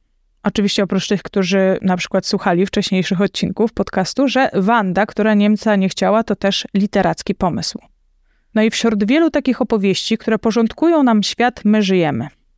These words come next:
I teraz co z tym możemy zrobić? Można sprawdzić, jak było naprawdę. To trochę zabiera czasu. Można sprawdzić, dlaczego autorzy tych tekstów wybrali tę właśnie opowieść i dlaczego taką, a nie inną jej interpretację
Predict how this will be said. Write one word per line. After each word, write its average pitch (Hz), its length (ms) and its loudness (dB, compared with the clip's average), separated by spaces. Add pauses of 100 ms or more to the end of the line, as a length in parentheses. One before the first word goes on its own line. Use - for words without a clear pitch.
(760)
I 208 60 0
teraz 226 280 0
co 254 120 0
z - 80 -8
tym 214 140 2
możemy 175 340 0
zrobić? - 500 -8 (600)
Można 247 260 2
sprawdzić, 202 540 0
jak 202 140 0
było 208 160 2
naprawdę. 185 500 0 (160)
To 214 100 -4 (180)
trochę 226 300 0
zabiera 180 380 0
czasu. - 300 -6 (880)
Można 208 260 0
sprawdzić, 240 580 -2
dlaczego 208 500 0
autorzy 190 580 0
tych 247 220 -4
tekstów 220 500 -2
wybrali 226 420 2
tę 277 200 0
właśnie 226 380 0
opowieść 190 560 -2
i - 60 -4
dlaczego 220 400 -2
taką, 269 380 0
a 214 100 0
nie 208 120 2
inną 233 360 2
jej 214 320 2
interpretację 208 880 -2